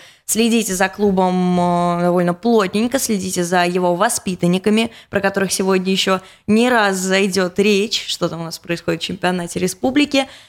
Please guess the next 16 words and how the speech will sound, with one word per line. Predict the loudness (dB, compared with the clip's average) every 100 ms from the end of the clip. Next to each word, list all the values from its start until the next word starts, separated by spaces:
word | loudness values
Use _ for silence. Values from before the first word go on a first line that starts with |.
| _ _ _ -2
Вот, | 2 4 2 -2 _
то | 0 2
есть, | 2 -2 -6 -4
э, | 0 2 0 -4 _ _ _
ударяет | 0 2 2 2 0 0
главный | 2 2 0 0
тренер | 2 2 0 -2 _ _
Велеса | 0 4 4 2 0 0 0 -4 -4
мячом | 2 2 2 0 0 0 -4
Данила | -2 0 2 2 0
Ахатова, | 2 0 2 0 0 -2 _ _ _ _
и | 4 4
из-за | 4 2 2 2 2 2
дисквалификации | -2 -4 -4 -2 0 0 0 0 -2
главного | 0 2 2 0 0
тренера, | 2 2 4 2